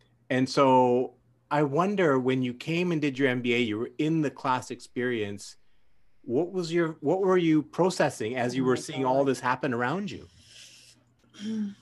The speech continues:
Speaker 1: Pretty
Speaker 2: It's
Speaker 1: intense
Speaker 2: such a good
Speaker 1: environment.
Speaker 2: question.
Speaker 1: Yeah.
Speaker 2: Yeah. Lots of A types, lots of, uh, people who are competitive. Although I, I, I was very grateful that I f-, although I found people to be very smart and hardworking, there was a real,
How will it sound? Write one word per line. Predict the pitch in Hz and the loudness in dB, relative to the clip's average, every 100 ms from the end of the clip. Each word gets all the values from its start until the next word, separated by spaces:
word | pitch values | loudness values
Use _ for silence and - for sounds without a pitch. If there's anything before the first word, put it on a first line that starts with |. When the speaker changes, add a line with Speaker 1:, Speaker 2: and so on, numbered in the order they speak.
| 202 - | -20 2
Speaker 1:
Pretty | 180 196 | 4 6
Speaker 2:
It's | 175 | 6
Speaker 1:
intense | 175 165 | 6 6
Speaker 2:
such | 165 | 4
a | |
good | 131 | 6
Speaker 1:
environment. | 117 127 - 254 | 6 6 4 2
Speaker 2:
question. | - 214 185 180 - | 0 -2 -4 -10 -8
Speaker 1:
Yeah. | 220 | 0
Speaker 2:
Yeah. | 240 262 247 190 180 - _ _ | 2 4 4 0 -4 -14 _ _
Lots | 226 220 302 339 | 0 2 4 0
of | 240 | 2
A | 233 214 | 2 2
types, | 214 190 196 - - - _ _ | -2 -4 -4 -6 -14 -18 _ _
lots | 220 214 233 277 | -2 0 2 2
of, | 233 208 - | 2 0 -4
uh, | 196 196 196 _ _ _ | -4 -4 -10 _ _ _
people | - 254 226 220 208 | 0 0 2 0 0
who | 233 202 | 0 0
are | 196 190 185 _ _ | 0 -2 -6 _ _
competitive. | - 226 214 233 214 185 190 - - - - - | 0 0 2 2 2 -2 -6 -12 -20 -20 -4 4
Although | 254 262 262 | 8 10 8
I, | 247 233 | 8 6
I, | 226 233 240 220 - | 4 6 6 2 0
I | 226 | 0
was | 226 202 | 0 2
very | 269 294 | 4 4
grateful | 262 208 196 - 180 | 4 2 -2 -2 -4
that | 190 196 | -2 -2
I | 196 | -2
f-, | 190 - - | -4 -12 -6
although | 208 196 202 196 | -4 0 0 0
I | 190 | -2
found | - 196 190 190 | -4 -2 -4 -4
people | 208 196 | -6 -6
to | 185 190 | -8 -6
be | 190 | -4
very | 190 190 185 | -4 -4 -6
smart | - 196 190 | -6 -4 -4
and | 208 | -4
hardworking, | 190 180 175 180 - 170 175 - | -4 -4 -4 -6 -6 -8 -10 -2
there | 220 | 2
was | 220 226 | 2 2
a | |
real, | 220 233 226 220 | 4 4 4 0